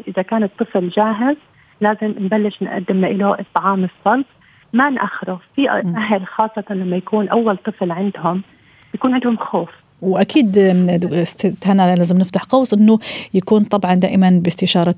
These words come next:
Speaker 2: الدكتور، دكتور الأطفال اللي بيتابع ابني،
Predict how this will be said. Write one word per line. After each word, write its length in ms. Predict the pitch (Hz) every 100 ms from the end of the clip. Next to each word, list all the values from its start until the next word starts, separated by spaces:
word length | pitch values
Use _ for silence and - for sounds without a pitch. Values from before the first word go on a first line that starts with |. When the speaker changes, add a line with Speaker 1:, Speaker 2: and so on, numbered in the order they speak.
| -
Speaker 2:
الدكتور، 920 | 165 160 160 170 170 - 233 240 226
دكتور 360 | 180 - 180
الأطفال 500 | 175 - - 190 196
اللي 260 | 180 165 165
بيتابع 460 | 165 185 165 165 220
ابني، 420 | 214 226 233